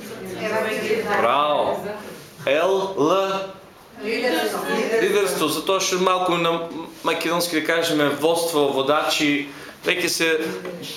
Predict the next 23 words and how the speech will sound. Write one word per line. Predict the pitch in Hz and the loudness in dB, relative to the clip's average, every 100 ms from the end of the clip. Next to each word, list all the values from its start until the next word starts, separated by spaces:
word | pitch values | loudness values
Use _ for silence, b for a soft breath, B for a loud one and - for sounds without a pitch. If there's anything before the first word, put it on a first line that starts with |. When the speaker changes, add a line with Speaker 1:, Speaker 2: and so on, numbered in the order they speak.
| - - - B B B B B 190 | -14 -20 -18 B B B B B 0
Speaker 2:
удоми | 190 190 185 208 202 - - | 2 4 4 2 2 -2 -2
тај | 175 165 | 2 2
збор | 143 131 151 143 | 0 2 2 2
лидерство. | 139 165 151 135 - 131 165 - - - B B B B B B - - | 2 2 4 2 2 2 2 -2 -10 -18 B B B B B B -10 -2
И | 226 226 165 143 | 0 0 -2 0
буквално | 175 185 196 196 | 2 2 4 2
е | 185 | 2
на | 175 | 2
македонски | 165 170 160 180 175 147 151 | 0 0 2 2 0 0 -2
днина, | 147 190 185 180 185 | 0 0 2 2 2
ако | - | 0
сакате | 196 190 185 175 | 0 0 0 2
на | 175 | 2
англиски | 175 170 - 156 | 2 0 0 0
може | 165 151 | 2 2
да | 151 | 2
биде | 156 151 156 | 2 0 0
импакт, | 160 175 170 160 160 - - - - - B B B B - - | 0 0 0 0 0 -2 -4 -4 -10 -18 B B B B -14 -2
ама | 151 170 160 151 | 0 2 2 2
е | |
и | 147 | 2
днина | 147 180 160 | 0 2 2
уствари. | 143 - 127 131 143 | 0 2 2 2 0